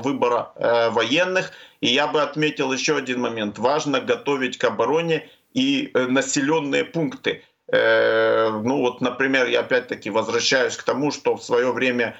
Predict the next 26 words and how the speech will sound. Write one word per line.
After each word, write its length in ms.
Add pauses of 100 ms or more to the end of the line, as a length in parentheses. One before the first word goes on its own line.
(200)
э, 120
когда 300
были 240
бои 280
за 160
Бахмут, 460
было 280
ощущение, 600
что, 280
не, 120
я 160
щас 200
не 100
говорю 280
по 100
объективным 580
причинам 440
и 60
по 160
субъективным, 720
но 100
не 200
было 240
ощущения, 580
что 240
город 500